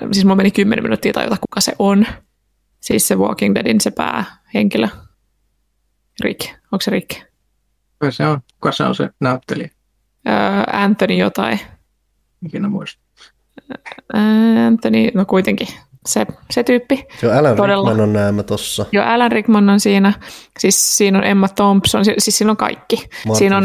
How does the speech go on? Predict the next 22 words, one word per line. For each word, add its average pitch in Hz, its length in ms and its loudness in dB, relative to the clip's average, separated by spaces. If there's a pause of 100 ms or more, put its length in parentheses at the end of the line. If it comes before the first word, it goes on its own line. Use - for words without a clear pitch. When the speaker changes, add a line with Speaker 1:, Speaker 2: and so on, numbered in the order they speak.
Speaker 3:
Freeman. 190 300 2
Speaker 1:
öö, 190 220 0
Speaker 2:
Elokuva, 190 320 -4
joo. 95 220 -4 (400)
Speaker 1:
siinä 107 220 2
on 101 60 0
se 107 80 2
Speaker 3:
Joo, 101 60 2
Speaker 1:
yksi 98 160 -2
Speaker 3:
ei. - 160 -12 (760)
Speaker 1:
lapsinäyttelijä, 196 1080 0
joka - 280 -2
on 214 160 0
tossa 196 200 2
Maze 196 280 2
Runnerissa 196 680 0
ja - 120 -4
vaikka - 200 -6
missä 220 240 0
muussa 196 380 2 (560)
nykyään 190 320 2
nuorena. 190 400 2